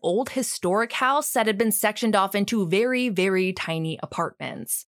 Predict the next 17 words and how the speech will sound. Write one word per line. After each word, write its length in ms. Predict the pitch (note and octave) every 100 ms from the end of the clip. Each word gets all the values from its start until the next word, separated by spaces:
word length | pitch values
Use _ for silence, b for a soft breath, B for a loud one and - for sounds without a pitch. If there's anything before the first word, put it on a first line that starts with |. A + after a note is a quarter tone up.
| _ _ F3+
Jennifer 420 | A#3 A#3+ A#3+ B3+
told 240 | - A3
her 100 | A3+
parents 480 | G#3+ - F#3 G3+ A3+
that 200 | G3+ -
she 120 | A#3
planned 340 | G#3 - C#4+ F#4
to 40 |
come 200 | F4+ C#4
home 260 | A3 G#3+ G3+
the 100 | F#3
next 320 | E3 E3+ -
day, 380 | D4 C4 G3+ F#3+
but 260 | D#3+ F#3+
she 240 | - - G#3
never 340 | F3 D#3 D#3+
did. 540 | D#3 F#3 D#3 C#3+ -